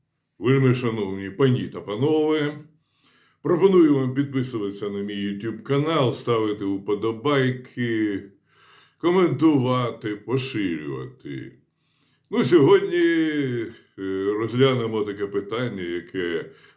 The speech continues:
безпосередньо стосується нашої, е, держави.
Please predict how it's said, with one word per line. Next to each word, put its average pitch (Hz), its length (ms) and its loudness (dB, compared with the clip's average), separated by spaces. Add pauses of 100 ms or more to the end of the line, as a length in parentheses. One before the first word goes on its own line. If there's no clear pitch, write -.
безпосередньо 120 840 0
стосується 76 1000 -12 (560)
нашої, 85 880 -4 (640)
е, 71 60 -8
держави. 120 1400 2